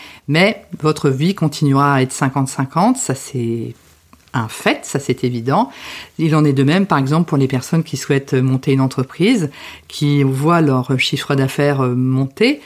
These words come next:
donc qui sont, euh, très contentes, mais qui en même temps vont endosser des, euh, responsabilités qui vont faire que, euh, elles auront d'autres soucis, si je puis dire, hein. Donc il n'est pas question dans, dans ce constat,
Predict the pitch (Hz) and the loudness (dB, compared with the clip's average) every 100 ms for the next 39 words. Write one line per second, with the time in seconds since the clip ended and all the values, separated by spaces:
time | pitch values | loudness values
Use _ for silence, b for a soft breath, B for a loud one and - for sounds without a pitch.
0 | B B B 147 139 143 - 143 131 - | B B B 0 0 -2 -6 -6 -6 -2
1 | 185 208 196 151 131 123 123 120 - 151 | 0 2 2 2 0 0 -2 -6 -4 -2
2 | 139 139 135 247 269 - B B - 143 | -2 -4 0 2 0 -4 B B -2 2
3 | 147 143 143 139 135 131 190 214 156 151 | 2 2 2 4 2 2 2 4 2 2
4 | 139 139 139 135 185 196 208 208 B B | 2 4 2 0 2 4 2 -2 B B
5 | - 131 135 127 131 127 131 151 147 147 | -6 0 2 2 2 0 0 0 0 0
6 | 143 127 123 - 220 180 135 131 175 185 | 0 0 -2 0 0 2 0 2 0 -2
7 | - 143 131 131 131 127 127 131 - 135 | 0 0 2 2 0 -2 -2 -4 -4 -2
8 | 139 143 135 170 156 139 170 - 139 175 | -2 0 2 2 2 2 0 2 0 0
9 | - 240 180 - 131 - 127 127 123 160 | 0 0 0 -2 -6 -6 -4 -2 0 -2
10 | B B B - 160 - 170 175 175 208 | B B B -2 -2 2 2 2 2 0
11 | 196 180 - - 196 185 147 135 143 143 | 2 -2 -2 -2 0 2 -2 -4 -2 0
12 | 147 143 143 - 143 - 247 226 | -2 -2 -4 -2 -4 -2 0 0